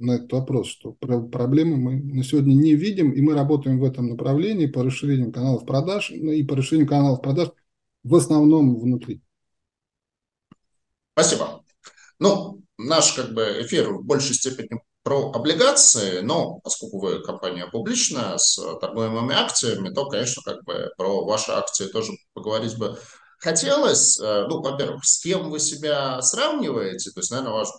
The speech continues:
Speaker 2: ближайший, там, самый часто упоминаемый аналог — это Полюс. Ну, вот,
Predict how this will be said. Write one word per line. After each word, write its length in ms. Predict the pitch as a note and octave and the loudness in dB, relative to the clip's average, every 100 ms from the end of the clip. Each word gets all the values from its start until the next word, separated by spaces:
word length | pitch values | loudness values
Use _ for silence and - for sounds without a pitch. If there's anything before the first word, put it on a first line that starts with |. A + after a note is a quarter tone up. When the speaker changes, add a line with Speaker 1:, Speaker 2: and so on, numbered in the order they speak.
| _ | _
Speaker 2:
ближайший, 840 | F2+ G#2 C3+ A#2+ - G2 F#2 F2+ | -8 -2 0 0 -2 -6 -8 -12
там, 120 | - _ | -16 _
самый 320 | - G2 F2+ | -4 -4 -4
часто 480 | F2+ G#2 - - - - - _ | -4 -2 -2 -4 -8 -12 -20 _
упоминаемый 760 | - A2 A2+ A2+ G2+ F#2 F#2 F#2+ | -10 -4 -2 -2 -2 -4 -4 -4
аналог — 480 | G2+ F#2+ F#2+ F#2 | -4 -4 -4 -6
это 200 | G2 G2 G2 | -6 -8 -6
Полюс. 480 | C#4 E4 G#3+ - - | 0 2 2 2 -2
Ну, 160 | G#2 | -6
вот, 140 | F#2+ | -8